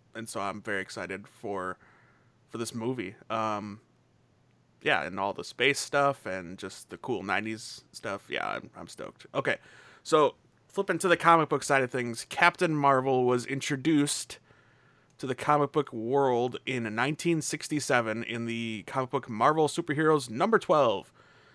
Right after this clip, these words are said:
created by Stan Lee, the writer, and Gene Colan, the artiste.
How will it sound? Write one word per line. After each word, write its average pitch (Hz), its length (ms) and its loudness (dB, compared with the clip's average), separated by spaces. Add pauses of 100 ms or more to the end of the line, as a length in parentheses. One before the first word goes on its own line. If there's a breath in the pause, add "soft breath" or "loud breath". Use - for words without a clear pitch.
(100)
created 151 380 2
by 135 260 6
Stan 135 460 0
Lee, 139 160 0
the 117 160 -4
writer, 123 480 2
and 107 180 -6
Gene 120 460 -6
Colan, 143 560 -2
the 123 180 -8
artiste. - 680 -8